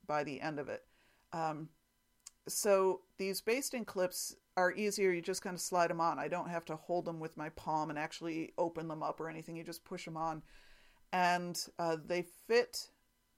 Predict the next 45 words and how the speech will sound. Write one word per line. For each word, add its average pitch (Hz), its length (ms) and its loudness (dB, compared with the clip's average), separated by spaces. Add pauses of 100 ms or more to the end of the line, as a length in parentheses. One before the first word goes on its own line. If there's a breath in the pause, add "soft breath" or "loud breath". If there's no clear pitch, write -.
(120)
only 226 380 0
a - 140 2
couple 196 400 0
of 175 100 0
sizes. 170 420 2
So - 80 -4
you 180 80 4
have 202 100 2
to 208 60 -4
go, 190 220 2
when 180 220 -2
you 175 300 -2 (280)
look 196 240 2
at - 80 -2
the 180 100 0
link 175 320 -4
in 165 80 -4
the 160 80 -4
website 160 600 -2 (580)
that 135 120 0
I'll 151 100 2
put - 160 -6
in - 60 -12
my - 80 -6
show 320 200 -4
notes, 190 280 0 (380 loud breath)
uh, 175 260 6
you 190 180 0
have 226 260 4
to 208 100 0
read 196 460 -2 (280)
their 180 200 4
information 175 600 -4
about 156 440 0 (160)
what 165 360 -2
size 160 480 0
table 165 380 -4
and 156 100 -4
actually 165 360 -6
measure 160 320 -6
your 175 100 -4
table 160 300 -4
to - 60 -8
be 156 120 -6
sure. 147 380 -4